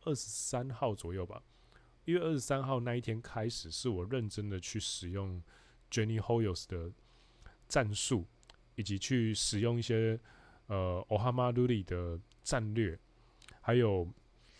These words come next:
我也参考了一些 Russell Brunson 的，他的一些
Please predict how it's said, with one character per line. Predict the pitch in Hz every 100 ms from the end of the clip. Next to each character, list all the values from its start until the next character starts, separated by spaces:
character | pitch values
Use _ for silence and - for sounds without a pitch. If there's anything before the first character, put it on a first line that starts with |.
| - - _ -
我 | 147
也 | 156
参 | - 147 160
考 | 127 87
了 |
一 | 104
些 | 107 107
Russell | 110 110 117 104
Brunson | 101 107 - 87
的， | 82 82 98 - - _ _ _ _ - - - -
他 | 120
的 | 110
一 | 101
些 | - 107 104